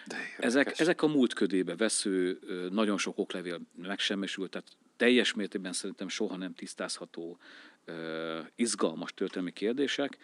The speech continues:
Speaker 2: Na most itt jön a, egy regényírónak nem az a feladata, hogy évtizedekig kutassa, hogy mi, ugyanis
Speaker 1: Nyilván.
Speaker 2: meggyőződésem, hogy pontosan, biztosan soha nem fogunk már tudni. Ezek történelmi elméletek.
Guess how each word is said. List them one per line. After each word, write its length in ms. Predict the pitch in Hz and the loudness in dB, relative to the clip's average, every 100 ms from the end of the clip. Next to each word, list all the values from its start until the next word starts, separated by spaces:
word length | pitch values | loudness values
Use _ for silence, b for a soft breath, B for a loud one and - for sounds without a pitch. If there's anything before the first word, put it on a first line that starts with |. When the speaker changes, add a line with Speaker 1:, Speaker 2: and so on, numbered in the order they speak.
| B B B | B B B
Speaker 2:
Na 160 | - | -6
most 180 | 165 - | -4 -4
itt 100 | 240 | 0
jön 140 | 151 | 2
a, 120 | 135 131 - - _ _ | 4 2 -4 -16 _ _
egy 120 | - 101 | -6 0
regényírónak 760 | 117 131 135 131 131 131 - | 4 6 6 6 4 2 2
nem 220 | 139 131 | 4 4
az 120 | 90 | 2
a 60 | 78 | -2
feladata, 480 | - 87 87 82 95 | -6 -4 -4 -4 -6
hogy 320 | 90 90 87 - | -4 -4 -6 -2
évtizedekig 600 | 107 - 95 90 87 120 | -2 -2 -4 -4 -6 -8
kutassa, 420 | - - 87 - | -8 -6 -6 -6
hogy 80 | 87 | -6
mi, 120 | 95 - | -6 0
ugyanis 240 | 127 127 95 87 | 2 2 0 -10
Speaker 1:
Nyilván. 180 | 85 90 | -10 0
Speaker 2:
meggyőződésem, 560 | 131 139 117 104 - 104 | 4 4 2 2 0 -2
hogy 140 | 104 _ - - | -4 _ -20 -2
pontosan, 580 | 131 139 117 - 95 87 | 2 2 2 -2 -4 -6
biztosan 380 | 104 - - 95 | -6 -6 -8 -8
soha 320 | - 113 92 | -4 -2 -2
nem 160 | 87 | -6
fogunk 340 | 82 90 82 82 | -10 -12 -10 -12
már 160 | 82 82 | -12 -14
tudni. 320 | - 85 87 - B B B B | -16 -16 -18 -20 B B B B
Ezek 300 | 127 127 - - | 0 0 -2 0
történelmi 480 | 143 - 107 101 | 2 2 -2 -2
elméletek. 720 | 101 90 82 82 92 - - | -4 -6 -6 -10 -12 -14 -20